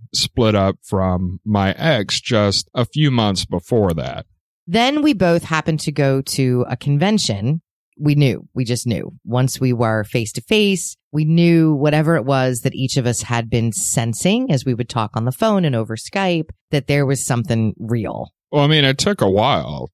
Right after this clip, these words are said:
Speaker 1: to figure that out. A-
Speaker 2: Yeah.
Speaker 1: at least a good thirty seconds.
Speaker 2: <laughs> And then Jeremy came on my show. I started getting all these messages from listeners telling us, "Ooh, there's all kinds of chemistry going on between the two of you. You need to go out."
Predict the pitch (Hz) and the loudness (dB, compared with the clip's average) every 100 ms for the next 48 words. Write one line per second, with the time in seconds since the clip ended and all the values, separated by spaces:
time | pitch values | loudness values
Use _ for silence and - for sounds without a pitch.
0 | - 110 87 80 - - 127 104 90 85 | -6 -2 -2 -4 -10 -2 0 2 2 0
1 | 104 90 73 82 135 110 110 107 120 151 | 0 -2 -4 -4 0 2 2 2 4 2
2 | 147 - - 107 95 98 92 87 104 95 | 0 -4 -4 -4 0 2 0 0 0 0
3 | 87 - 101 104 71 - - 254 - 392 | 0 -2 0 -2 -6 -16 -2 0 0 0
4 | 403 - 392 - - 339 - - 247 - | -2 -2 -4 -4 -6 -8 -6 -6 -6 -6
5 | 180 202 - 156 - - _ _ _ - | -8 -8 -8 -10 -10 -12 _ _ _ -4
6 | 208 214 240 262 269 254 190 214 208 202 | 0 2 4 4 2 0 2 2 2 0
7 | 185 190 180 170 180 208 262 277 - 160 | 0 0 2 2 2 2 2 0 0 0
8 | 131 143 277 - - 160 - 160 156 156 | 2 0 -2 -8 -2 0 2 0 2 2
9 | 196 247 214 190 185 165 170 160 147 165 | 2 2 2 2 0 0 0 0 2 2
10 | 254 - 147 139 175 - - 160 156 147 | 2 2 2 2 0 -4 -2 0 2 2
11 | 139 - - 170 220 202 156 131 151 180 | 0 -2 2 4 6 6 4 4 2 2
12 | 185 190 175 135 - 226 226 - 151 156 | 2 0 -2 -4 -2 0 0 -2 0 2
13 | 160 156 156 156 151 135 - 208 190 147 | 2 2 0 0 0 -2 0 2 4 4
14 | 139 170 214 151 147 139 165 143 98 | 2 2 2 2 0 2 0 -2 -6